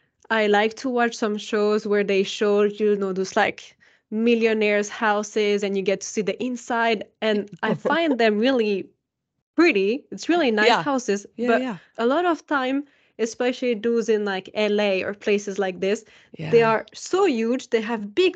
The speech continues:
Speaker 1: openings, and, okay, maybe you can
Speaker 2: Yes.
Speaker 1: see the whole, I don't know, L A
Speaker 2: Mm-hmm.
Speaker 1: Valley or something. And it looks pretty, but for me, I feel like, wow, if I would live in this,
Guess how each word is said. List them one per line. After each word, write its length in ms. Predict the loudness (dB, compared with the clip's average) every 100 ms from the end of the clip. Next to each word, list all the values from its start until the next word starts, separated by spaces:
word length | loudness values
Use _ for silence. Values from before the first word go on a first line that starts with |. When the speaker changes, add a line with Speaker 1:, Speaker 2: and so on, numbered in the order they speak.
| 0
Speaker 1:
openings, 760 | -2 -2 -2 -2 0 0 -2 -2
and, 220 | -2 0
okay, 200 | 0 2
maybe 180 | 2 0
you 80 | 2
can 180 | 2
Speaker 2:
Yes. 60 | 0 -2
Speaker 1:
see 120 | -2
the 140 | 0
whole, 440 | 0 2 4 2 2
I 100 | -2
don't 180 | -2 -4
know, 340 | -2 -4 -6 -10 -6 -2 -2 -2
L 240 | 0 2 4
A 140 | 4
Speaker 2:
Mm-hmm. 0 |
Speaker 1:
Valley 420 | 4 4 6 6
or 160 | 4 2
something. 580 | -2 -4 -2 0 -2 -4 _ _ _ _ _ _ _ 0
And 140 | 2
it 200 | 2 2
looks 260 | 0 -2 -2
pretty, 380 | 2 2 2 -2
but 240 | 0 -2
for 180 | 0 0
me, 240 | 0 -2
I 180 | 0 -2
feel 220 | -2 -4 0
like, 280 | 0 -2
wow, 580 | -4 -2 0 0 -2 -6 -6
if 180 | -2
I 100 | 0
would 340 | 2 0 -2 -6
live 260 | -2 0 0
in 200 | 0 0
this, 340 | 0 0 -6